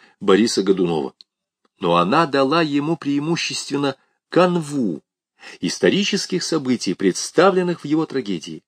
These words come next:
И не только потому, что он держался иных убеждений, чем Карамзин, хотя и это нельзя упускать из виду. Всё же главное, что один преимущественно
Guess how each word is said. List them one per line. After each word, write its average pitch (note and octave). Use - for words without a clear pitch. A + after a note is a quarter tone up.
И F2+
не E2
только B2
потому, G#2
что F#2+
он C#3+
держался G#2
иных F2+
убеждений, F2+
чем D3+
Карамзин, E3
хотя F2
и D2+
это C3
нельзя E3+
упускать C3
из G#2
виду. F2+
Всё -
же C3
главное, A#2
что -
один C3
преимущественно D3+